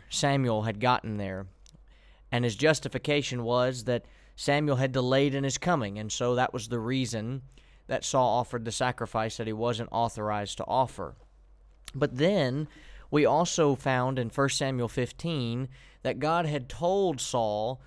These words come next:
to utterly destroy the Amalekites. And instead of doing what God said, Saul spared certain things, such as livestock and the king, Agag. And both chapters talk about Saul losing his kingdom as a result of his disobedience to God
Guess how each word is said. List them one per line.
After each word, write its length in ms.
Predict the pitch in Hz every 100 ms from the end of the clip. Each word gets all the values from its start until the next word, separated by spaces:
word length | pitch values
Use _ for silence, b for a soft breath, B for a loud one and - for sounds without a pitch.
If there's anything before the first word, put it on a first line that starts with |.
| b
to 120 | - -
utterly 320 | 160 180 175
destroy 400 | 160 - 135 139
the 120 | 139
Amalekites. 840 | 151 160 123 - 101 98 - - - b b b b -
And 160 | 131
instead 460 | 131 120 - 165 175
of 100 | 151
doing 300 | 156 151 147
what 160 | 127
God 260 | 135 135 131
said, 500 | - 117 113 120 127 - - -
Saul 320 | - 135 135
spared 640 | - - 151 139 113 101
certain 360 | - 127 120 107
things, 380 | - 110 98 92
such 180 | 113 110
as 140 | 98
livestock 720 | 113 120 110 - 107 95 -
and 100 | 98
the 60 | 98
king, 440 | - 135 110 101
Agag. 580 | 113 117 107 98 92 90 - b b b b b b b b - - - - - -
And 180 | 151 147
both 320 | 165 202 -
chapters 600 | - 196 175 - 131 127
talk 280 | - 156 160
about 240 | 135 139 131
Saul 380 | - 135 127
losing 380 | 127 165 160 156
his 180 | 131 131
kingdom 460 | - 160 151 120 123
as 100 | 120
a 80 |
result 400 | 120 110 131 131
of 80 | 110
his 160 | 113 101
disobedience 840 | 123 127 127 113 123 110 107 -
to 100 | 113
God 440 | 104 107 98 92